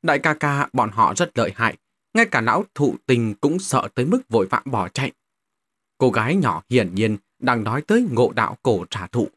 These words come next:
Điều này làm cho mấy người xám cả mặt, vì quá tham lam, ngay cả cổ thụ cũng không chịu nổi bọn họ. Đứa nhỏ này,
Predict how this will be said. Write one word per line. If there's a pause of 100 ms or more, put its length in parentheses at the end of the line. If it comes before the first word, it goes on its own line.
(720)
Điều
này (200)
làm
cho
mấy
người
xám
cả
mặt, (340)
vì
quá
tham
lam, (320)
ngay
cả
cổ
thụ
cũng
không
chịu
nổi
bọn
họ. (800)
Đứa
nhỏ
này,